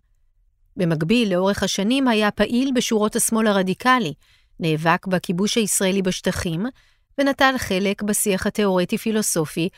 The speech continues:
הקשור בפוליטיקה המקומית. הוא ביים בין השאר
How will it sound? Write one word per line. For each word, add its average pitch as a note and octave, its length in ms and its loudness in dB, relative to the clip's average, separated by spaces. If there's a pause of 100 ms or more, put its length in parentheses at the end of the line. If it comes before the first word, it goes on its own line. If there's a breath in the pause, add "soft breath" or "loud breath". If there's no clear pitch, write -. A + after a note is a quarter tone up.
(300 soft breath)
הקשור F#3 440 0
בפוליטיקה F3+ 600 0
המקומית. E3+ 600 -6 (800)
הוא C4+ 100 2
ביים C#4 260 4
בין C4+ 120 2
השאר A#3+ 420 2